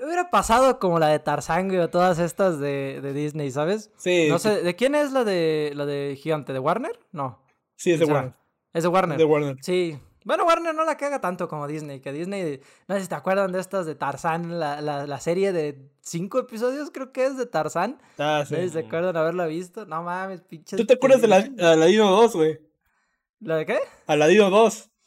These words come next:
Speaker 1: Aladín dos, güey,
Speaker 2: O la
Speaker 1: sí.
Speaker 2: tres, güey, que para los que no sepan, creo que hay una tres.
Speaker 1: Creo que, eh,
Speaker 3: ¿Y
Speaker 1: pues,
Speaker 3: Ala-,
Speaker 1: es la de
Speaker 3: y
Speaker 1: Alibaba y
Speaker 3: Aladino?
Speaker 1: los cuarenta
Speaker 2: Sí,
Speaker 1: ladrones, ¿no?
Speaker 2: Aladino.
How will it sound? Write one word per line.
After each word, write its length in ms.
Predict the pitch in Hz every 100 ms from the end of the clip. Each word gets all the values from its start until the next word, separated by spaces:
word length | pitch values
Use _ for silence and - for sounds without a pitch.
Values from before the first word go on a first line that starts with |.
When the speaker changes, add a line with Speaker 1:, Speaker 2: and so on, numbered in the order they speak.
| _ _ _
Speaker 1:
Aladín 500 | 139 131 135 135 139
dos, 360 | 143 156 175 185
güey, 140 | 180
Speaker 2:
O 60 | 165
la 180 | 160 156
Speaker 1:
sí. 60 |
Speaker 2:
tres, 360 | 185 220 269 220
güey, 300 | 220 220 214
que 300 | - 202 185
para 220 | - 180
los 80 | 175
que 80 | 185
no 80 | 185
sepan, 280 | 220 208 185
creo 120 | 185
que 80 | 214
hay 80 |
una 160 | 214 185
tres. 380 | 170 196 - - 233 - - - - - -
Speaker 1:
Creo 180 | - 180
que, 140 | 190 214
eh, 40 |
Speaker 3:
¿Y 140 | - 170
Speaker 1:
pues, 40 |
Speaker 3:
Ala-, 180 | 113 -
Speaker 1:
es 60 |
la 100 | 196
de 60 | 196
Speaker 3:
y 20 |
Speaker 1:
Alibaba 220 | 170 156 151
y 40 |
Speaker 3:
Aladino? 200 | 202 220
Speaker 1:
los 120 | 202
cuarenta 280 | 185 175 202
Speaker 2:
Sí, 40 | 175
Speaker 1:
ladrones, 340 | 156 233 170 165
¿no? 60 |
Speaker 2:
Aladino. 380 | 143 151 165